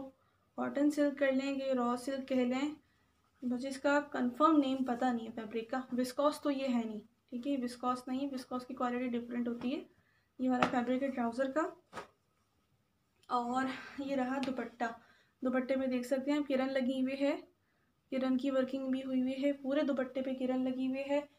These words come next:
पूरा दुपट्टा heavily embroidered है, ठीक है जी। दुपट्टे की देख लीजिए, आ, side में ये, ये वाली working दी हुई है, ठीक है। दुपट्टे में four side पे,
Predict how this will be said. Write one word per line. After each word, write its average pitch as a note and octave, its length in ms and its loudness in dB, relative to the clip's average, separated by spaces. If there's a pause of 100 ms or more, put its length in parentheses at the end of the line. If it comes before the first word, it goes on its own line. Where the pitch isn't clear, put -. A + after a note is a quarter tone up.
(400)
पूरा D#4 240 4
दुपट्टा C4+ 520 2
heavily C4 520 0 (140)
embroidered A#3 580 0
है, A#3 180 0 (420)
ठीक B3+ 160 -4
है C#4 80 2
जी। C#4+ 180 2
दुपट्टे B3+ 360 -2
की B3+ 180 0
देख A#3+ 140 0
लीजिए, B3+ 420 0 (480)
आ, A#3 440 0 (540)
side A#3+ 280 2
में B3 140 2
ये, B3 240 -2 (720)
ये B3 120 -2
वाली A#3+ 260 2
working B3 360 -2
दी C#4 100 0
हुई C#4 160 -2
है, C#4+ 140 -2 (1400)
ठीक B3+ 180 -6
है। D#4 120 0 (120)
दुपट्टे B3+ 380 -2
में C4 180 0
four B3+ 320 -2
side B3+ 300 -4
पे, - 200 -2